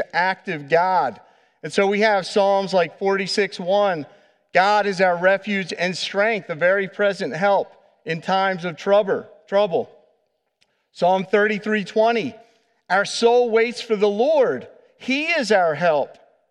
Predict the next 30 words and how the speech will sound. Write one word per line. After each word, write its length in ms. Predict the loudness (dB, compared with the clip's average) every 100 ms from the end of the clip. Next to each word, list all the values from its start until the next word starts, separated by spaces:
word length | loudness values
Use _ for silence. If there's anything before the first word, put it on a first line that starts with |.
| _ -2
and 240 | -2 2
our 180 | 2 2
shield." 640 | -4 -4 -2 0 0 -4 -12 _ _
We 140 | -12 -4
think 260 | -2 0
about 420 | 0 4 2 2 -4 -18 _ _ _ -4
Israel 480 | -2 0 0 0 2
down 320 | 2 2 0
in 140 | -2
Egypt 440 | -2 -2 -2 -2 -2
in 140 | -2
the 100 | 0
bondage 680 | 2 2 2 0 -2 -4 -6 -4
and 300 | -2 -2 -6 _
how 140 | 0
the 80 | 2
Lord 420 | 2 2 2 0
heard 520 | -4 -4 0 0 0 0
their 240 | 0 0
cry 400 | 0 0 2 0
for 180 | -2 0
help 300 | 0 0 -4 -14 _ -8
and 100 | -2
how 220 | 2 0
he 180 | 0 -8
came 440 | -4 -2 -2 -2
as 120 | -2 0
a 100 | 0
helping 440 | 0 -2 -6 -2
God 440 | 0 2 0 -2